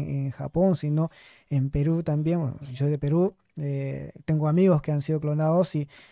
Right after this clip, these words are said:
a familiares que viven en el extranjero les escriben pidiéndole, eh, necesitan dinero para tal cosa, que pasó esto en casa, y acá en Japón igual.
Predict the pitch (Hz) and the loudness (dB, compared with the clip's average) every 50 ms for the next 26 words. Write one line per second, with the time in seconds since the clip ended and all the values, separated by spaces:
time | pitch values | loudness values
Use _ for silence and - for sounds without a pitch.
0 | _ - - 143 139 156 156 160 165 170 170 175 160 - - 156 160 170 170 170 | _ -6 -4 -2 0 0 2 2 4 6 6 4 4 2 0 0 2 2 2 2
1 | 165 156 143 143 147 151 131 - 180 180 185 - - - _ _ - 147 131 123 | 2 2 0 0 -2 -4 -2 0 0 0 2 0 -2 -4 _ _ -6 -6 -6 -6
2 | - - - 185 196 190 180 170 156 147 151 151 160 160 160 165 165 160 170 165 | -6 -4 2 4 6 6 6 4 2 0 0 2 2 2 2 2 2 2 2 2
3 | 165 - _ - - - _ _ _ - 147 147 151 151 147 147 147 143 147 - | 0 -2 _ -20 -20 -20 _ _ _ -6 -4 -2 -2 -2 -2 -2 -2 -4 -6 -8
4 | - _ _ _ _ - 165 160 170 170 160 156 175 180 180 165 170 170 175 180 | -10 _ _ _ _ -8 0 2 2 2 2 0 2 2 2 4 4 4 4 4
5 | 170 165 160 165 160 156 - 185 196 208 214 208 - - 196 185 175 - 147 160 | 4 4 2 2 2 2 4 6 8 8 8 6 6 4 2 2 2 0 -2 -2
6 | 151 - - 170 170 180 180 - - 165 156 151 - 185 196 202 - - - - | -2 0 2 2 4 4 2 2 0 -2 -2 0 2 2 2 2 2 -2 -6 -2
7 | 175 175 175 - 233 233 226 208 - 240 233 208 202 233 254 170 143 139 | -2 -2 0 0 0 2 2 2 2 2 4 6 6 8 8 6 4 2